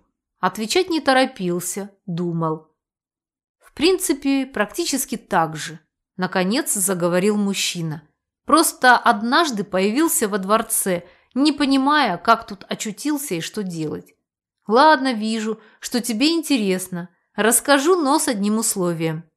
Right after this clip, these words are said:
"Никому не рассказывать?" улыбнулась я. "Нет, рассказать ты не сможешь.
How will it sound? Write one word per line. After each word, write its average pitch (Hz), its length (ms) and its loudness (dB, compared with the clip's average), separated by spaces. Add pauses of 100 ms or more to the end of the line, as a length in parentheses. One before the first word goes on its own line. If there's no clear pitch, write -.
(720)
"Никому 262 440 2
не 269 120 4
рассказывать?" 269 840 0 (420)
улыбнулась 175 640 -2
я. 165 280 -4 (580)
"Нет, 208 480 0 (340)
рассказать 339 880 2
ты 320 140 2
не 285 180 0
сможешь. 196 840 -4